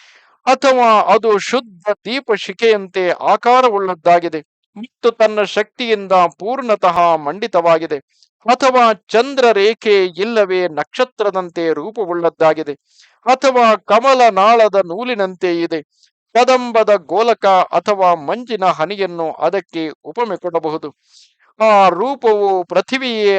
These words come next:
ಆದಿ ತತ್ವಗಳ ಮೇಲೆ ವಿಜಯವನ್ನು ಪಡೆಯುವುದಾಗಿದೆ. ಧ್ಯಾನಿಸುವ ಪುರುಷನು ಯಾವ ತತ್ವದ ಮೇಲೆ ವಿಜಯವನ್ನು ಪಡೆಯಬೇಕೆಂದು ಇಚ್ಛಿಸಿದರೆ ಅದೇ ತತ್ವದ ಅಧಿಪತಿಯ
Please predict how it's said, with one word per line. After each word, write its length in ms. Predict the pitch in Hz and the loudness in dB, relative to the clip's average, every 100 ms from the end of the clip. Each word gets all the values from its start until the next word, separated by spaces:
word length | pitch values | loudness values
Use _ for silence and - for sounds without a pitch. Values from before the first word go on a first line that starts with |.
| 147 | 2
ಆದಿ 280 | 175 170 175 - | 2 2 -2 -2
ತತ್ವಗಳ 480 | 165 - 233 202 185 | -4 -2 -2 0 0
ಮೇಲೆ 440 | 175 175 175 170 156 | -2 -4 -4 -4 -6
ವಿಜಯವನ್ನು 640 | 131 165 247 214 180 165 165 151 | -10 -8 -4 -2 -2 -4 -6 -8
ಪಡೆಯುವುದಾಗಿದೆ. 760 | 131 185 196 165 160 160 156 151 - _ _ _ 131 | -10 -10 -8 -2 0 0 -4 -10 -14 _ _ _ _
ಧ್ಯಾನಿಸುವ 640 | 180 226 220 202 208 190 | 0 2 2 -2 -2 -2
ಪುರುಷನು 600 | 180 180 233 226 214 185 175 165 | -2 -4 -8 -4 -6 -4 -6 -6
ಯಾವ 380 | 143 190 247 262 | -2 0 2 0
ತತ್ವದ 480 | 247 240 247 285 254 | 0 0 -2 -2 -2
ಮೇಲೆ 440 | 226 214 208 196 | -2 -2 0 -2
ವಿಜಯವನ್ನು 680 | 175 160 220 240 196 185 180 165 | -2 -6 -4 -2 -2 -6 -6 -8
ಪಡೆಯಬೇಕೆಂದು 800 | 139 175 226 190 180 180 165 160 156 | -8 -6 -4 -6 -6 -8 -8 -10 -10
ಇಚ್ಛಿಸಿದರೆ 640 | 143 - 202 185 170 165 156 - _ _ _ | -14 -20 -14 -8 -4 -2 -4 -8 _ _ _
ಅದೇ 360 | 196 240 269 226 | 0 2 2 2
ತತ್ವದ 540 | - 214 220 214 190 180 160 | 2 -2 -2 -2 2 2 2
ಅಧಿಪತಿಯ 640 | 131 147 233 226 190 185 | -2 -6 -4 -4 -4 -2